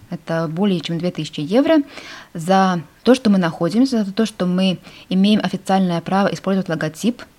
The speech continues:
за право участия в общих мероприятиях, такие тоже производятся для всех сорока пяти регионов. Также создан, м, довольно такой серьезный, большой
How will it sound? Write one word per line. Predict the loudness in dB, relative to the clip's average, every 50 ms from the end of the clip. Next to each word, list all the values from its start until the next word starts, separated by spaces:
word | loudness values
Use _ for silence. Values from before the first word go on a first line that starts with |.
| _ -10
за | -4 0 0 0 2
право | 2 2 4 4 4 4
участия | 2 0 -2 -2 -2 -2 -2 -2 -2 -4 -4 -4
в | -2 0
общих | 0 0 0 0 -6 -4 -2
мероприятиях, | -2 -2 -2 -2 0 0 2 0 0 -2 -4 -6 -6
такие | -8 -6 -6 -4 -4
тоже | -4 -6 -6
производятся | -4 -4 -2 -2 0 2 4 4 6 4 4 2 -4 -6 -6 -6 -16 -14 -4
для | 0 0 0
всех | 2 2 2 2
сорока | 2 0 -2 0 0 0
пяти | 0 0 -2 0 0
регионов. | 0 0 2 2 2 4 4 2 2 2 0 -2 -6 -18 -20 -20 -20 -20 -20 -20 -10 -2
Также | 0 0 2 2 0
создан, | 0 0 0 2 2 2 2 0 0 -2 -2 -2 -6 -12 _ _ _ -10
м, | -6 -4 -2 0 0 0 0
довольно | 0 2 2 2 2 0 0
такой | -2 -6 -6 -4 -4 -4 -4 -4 -4
серьезный, | -6 -6 -4 -2 0 0 0 0 0 -2
большой | -2 -2 -4 -4 -4 -2 -2 -2 -2